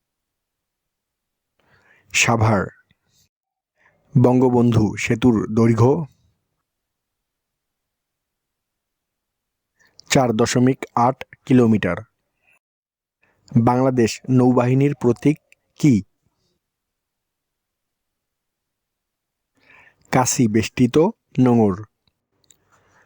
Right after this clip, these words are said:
বাংলাদেশে শহীদ বুদ্ধিজীবী দিবস চোদ্দ ডিসেম্বর। বাংলাদেশের কোন অঞ্চলে গোচারণের জন্য বাথান আছে?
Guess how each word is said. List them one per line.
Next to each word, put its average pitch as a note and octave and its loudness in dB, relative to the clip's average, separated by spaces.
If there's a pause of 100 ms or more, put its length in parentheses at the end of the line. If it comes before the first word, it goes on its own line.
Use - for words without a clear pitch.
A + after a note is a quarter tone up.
(360)
বাংলাদেশে B2 0 (140)
শহীদ B2+ 0 (160)
বুদ্ধিজীবী B2 2
দিবস A#2 0 (4000)
চোদ্দ A#2+ 0 (380)
ডিসেম্বর। A2+ 0 (1600)
বাংলাদেশের B2+ 0
কোন C#3 -2 (100)
অঞ্চলে A#2 0 (360)
গোচারণের B2+ 0
জন্য A#2 2 (320)
বাথান G#2 -2
আছে? - -4